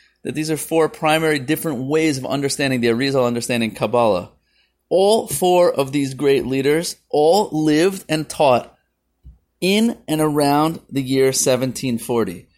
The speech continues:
The Baal Shem Tov passed away in seventeen sixty, the Vilna Gaon in seventeen ninety-seven, the Rashash in seventeen seventy-seven, and the Ramchal in seventeen forty-six. All of them lived at the same time, and all of them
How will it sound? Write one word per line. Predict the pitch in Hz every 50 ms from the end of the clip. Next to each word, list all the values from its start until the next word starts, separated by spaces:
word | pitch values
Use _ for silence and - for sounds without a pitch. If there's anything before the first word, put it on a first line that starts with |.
| _ _ _ _ -
The | 131 135
Baal | 120 143 139 147
Shem | 139 - 165 160 160
Tov | - 170 160 156 -
passed | - 160 151 143 - 170
away | 151 143 135
in | 135 127
seventeen | - - 143 127 139 135 127 139 127 113
sixty, | - - 175 165 - - - 160 151 135
the | 120 131
Vilna | 120 143 143 139 139
Gaon | 131 143 147 143 135
in | 127
seventeen | - - 147 139 139 131 123 139 135 135
ninety-seven, | 131 127 127 131 135 - - 143 143 139 147 147 143 - - - _
the | - 123
Rashash | 135 131 - - 156 147 147 143 - 143
in | 131
seventeen | - - 139 135 139 127 143 135 127
seventy-seven, | - - 139 131 127 139 135 135 - - 135 131 127 135 131 131 131 - - - - _ -
and | - 139 139 139
the | 135
Ramchal | 135 135 131 123 - 147 139 131
in | 123
seventeen | - - 135 127 131 123 - 131 123
forty-six. | 117 - 123 117 113 113 113 - - 113 101 95 - - - _ _ _ _ _ _ _ _ -
All | 151 151 165 175
of | 185 175 170 175
them | 185 180 190 202 202 - - _ - - - -
lived | 139 135 139 143 151 147 127 -
at | - 117
the | - 117
same | 110 - - 139 135 139 143 -
time, | 151 135 131 135 131
and | 120 - -
all | - 131 139 151 160
of | 156 139 127 113
them | 117 110 107 113 113 -